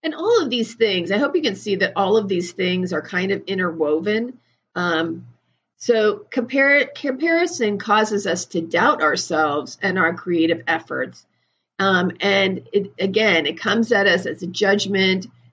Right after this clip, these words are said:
as perfectionism, and as the committee. Um, maybe you're looking at somebody who, um, does the same kind of work that you want to do,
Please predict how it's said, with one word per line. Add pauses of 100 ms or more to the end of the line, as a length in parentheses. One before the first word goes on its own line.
as
perfectionism,
and
as
the
committee. (560)
Um, (420)
maybe
you're
looking
at
somebody
who,
um, (340)
does
the
same
kind
of
work
that
you
want
to
do,